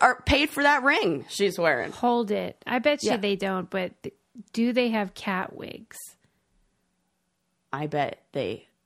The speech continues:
Speaker 1: they could do that. I mean, if they have cat bat wings,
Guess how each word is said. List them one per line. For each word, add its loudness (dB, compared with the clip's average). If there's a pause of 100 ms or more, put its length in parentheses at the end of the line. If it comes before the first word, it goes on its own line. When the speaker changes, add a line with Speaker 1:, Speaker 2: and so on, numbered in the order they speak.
(120)
Speaker 1:
they -6
could -12
do -6
that. -4
I -2
mean, 2
if -4
they 0
have -2
cat 0
bat 2
wings, -4